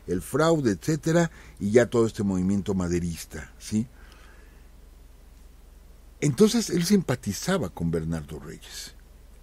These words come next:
se había acercado precisamente a Bernardo Reyes. Posteriormente él se lanza para la gubernatura del estado de Coahuila.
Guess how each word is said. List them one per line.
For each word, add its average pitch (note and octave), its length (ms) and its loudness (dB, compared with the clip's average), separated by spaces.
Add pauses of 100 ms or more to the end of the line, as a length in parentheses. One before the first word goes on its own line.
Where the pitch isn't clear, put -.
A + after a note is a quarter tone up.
(580)
se A2+ 220 2
había A2+ 240 4
acercado G#2+ 720 -2
precisamente F2+ 600 -6
a F2 60 -2
Bernardo E2+ 440 -4
Reyes. G2 540 -2 (2000)
Posteriormente E3+ 880 6
él C#3+ 160 0
se A#2+ 240 2
lanza B2+ 560 -2
para F2 260 -6
la F2+ 120 -4
gubernatura F2+ 760 -4
del F2 160 -4
estado F#2 320 -6
de F#2+ 80 -4
Coahuila. G#2 540 -8